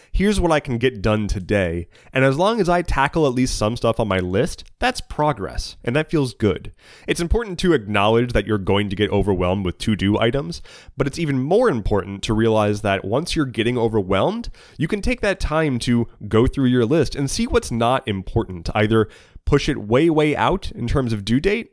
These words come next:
or just get rid of it entirely if it doesn't actually need to be done. If you've been procrastinating on it for a while and nothing is really going to get hurt if you don't ultimately do it,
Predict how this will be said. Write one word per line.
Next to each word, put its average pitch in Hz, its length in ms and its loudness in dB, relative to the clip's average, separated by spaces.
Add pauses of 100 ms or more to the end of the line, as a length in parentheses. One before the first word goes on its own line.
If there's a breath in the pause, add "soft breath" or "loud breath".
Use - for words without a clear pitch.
or 175 200 2
just 202 200 -2
get 185 160 0
rid 143 140 0
of 180 100 0
it - 80 0
entirely 160 640 -4
if - 120 -10
it 120 100 -4
doesn't 156 340 -2
actually 90 360 -2
need 85 120 -6
to - 60 -8
be - 100 -6
done. - 360 -8 (340 loud breath)
If 110 140 -2
you've 151 100 0
been 165 140 0
procrastinating 135 680 -2
on 139 120 0
it - 100 -6
for 107 140 2
a 90 60 2
while 107 420 2
and 95 340 0 (240 soft breath)
nothing 110 460 0
is 104 160 0
really 107 260 0
going 101 280 0
to 98 60 -2
get 101 160 0
hurt - 360 -2
if 95 100 -6
you 95 80 -2
don't 95 420 -2
ultimately 98 480 -2
do 92 280 0
it, - 160 -4